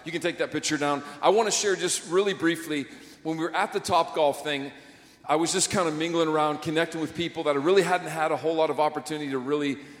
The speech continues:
just have some conversation with and get to know a little bit of their story. But as I did, one of the common things that I noticed was that most of the guys, before they even came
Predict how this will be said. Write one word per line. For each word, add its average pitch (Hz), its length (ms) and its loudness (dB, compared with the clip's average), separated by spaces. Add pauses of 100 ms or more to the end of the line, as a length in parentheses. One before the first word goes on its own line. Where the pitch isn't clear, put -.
(160)
just 135 200 -4
have 160 220 0
some 160 200 -2
conversation 147 840 -2
with 165 180 -6
and 135 80 -8
get 143 140 -6
to 143 100 -10
know 139 200 -2
a - 20 -2
little 143 200 -2
bit 143 120 0
of 143 100 -4
their 131 120 -2
story. 143 600 -4 (640)
But 180 160 -2
as 196 260 4
I 196 140 10
did, 165 480 2
one 160 140 0
of 180 80 -4
the 170 80 -6
common 160 340 -6
things 170 300 -6
that 156 100 -4
I 135 120 0
noticed 143 680 -2 (500)
was 151 360 2
that - 720 -2
most 185 480 8
of 196 80 0
the 170 80 0
guys, 156 360 4
before 160 360 -4
they 151 140 2
even 143 280 -6
came 131 680 -4